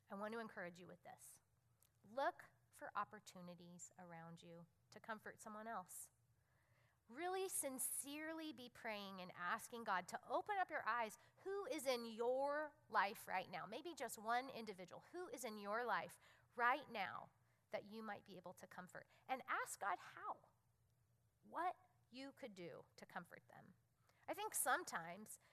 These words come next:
we even avoid helping because we minimize the value of the smallest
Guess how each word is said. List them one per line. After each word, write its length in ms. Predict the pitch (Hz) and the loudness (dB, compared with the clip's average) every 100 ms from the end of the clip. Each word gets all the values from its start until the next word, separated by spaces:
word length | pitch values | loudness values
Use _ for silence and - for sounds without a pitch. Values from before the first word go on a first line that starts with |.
| - | -10
we 160 | 269 262 | -6 -2
even 240 | 359 415 | 0 4
avoid 320 | 349 262 240 | 4 4 4
helping 400 | 226 220 240 226 | 4 2 2 -8
because 320 | 214 - 220 | -8 -4 -2
we 160 | 202 214 | -2 -2
minimize 640 | 214 233 277 269 269 285 | 0 2 4 6 4 4
the 160 | - 208 | -2 4
value 560 | 196 196 220 226 247 - | 8 8 6 -2 -4 -4
of 240 | 214 196 | -4 -4
the 80 | 190 | 0
smallest 720 | - 202 190 202 208 202 | 0 4 6 6 2 -2